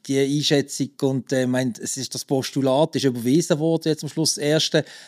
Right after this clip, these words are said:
Das ist ja eigentlich schon einmal so ein erstes Zeichen, dass da durchaus ein Unbehagen auch im Parlament gegenüber der B U D und dem Projekt und der Art, wie man dort ein Projekt angeht, äh, rum ist.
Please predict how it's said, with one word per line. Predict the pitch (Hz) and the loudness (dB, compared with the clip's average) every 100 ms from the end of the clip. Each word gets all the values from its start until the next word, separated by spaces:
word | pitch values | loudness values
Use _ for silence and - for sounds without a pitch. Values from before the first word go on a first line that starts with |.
| _ _ | _ _
Das | 127 139 | -4 -2
ist | 131 | -2
ja | 123 | -2
eigentlich | 123 135 131 | -2 -2 -2
schon | - 135 | -2 -2
einmal | 131 123 | 0 0
so | |
ein | 127 | 0
erstes | 123 127 - - | 0 0 -2 -4
Zeichen, | 113 123 117 120 | -4 -2 -4 -4
dass | 127 | -4
da | - 117 - | -2 -4 -4
durchaus | - 139 135 123 | -2 0 0 -2
ein | 127 | -2
Unbehagen | 131 127 120 117 117 | 0 0 0 2 0
auch | 117 | 0
im | 110 | 0
Parlament | 113 110 107 110 110 | -2 0 0 -2 -4
gegenüber | 117 117 110 | -4 -2 -4
der | 113 | -6
B | 110 113 | -4 -2
U | 123 | -2
D | 113 | -2
und | 113 107 | -2 -4
dem | |
Projekt | 104 110 110 117 - - - - - - | -6 -4 -4 -6 -12 -18 -18 -18 -20 -8
und | 131 113 | -4 -4
der | - | -2
Art, | 113 131 131 - | 2 4 2 0
wie | |
man | 117 | 0
dort | 113 110 | 0 -4
ein | |
Projekt | 107 113 107 107 110 | -2 -2 -2 -4 -6
angeht, | 104 107 104 107 104 - | -2 -4 -4 -6 -8 -8
äh, | 107 104 | -6 -4
rum | - 113 | -2 2
ist. | 117 101 - | 2 0 -4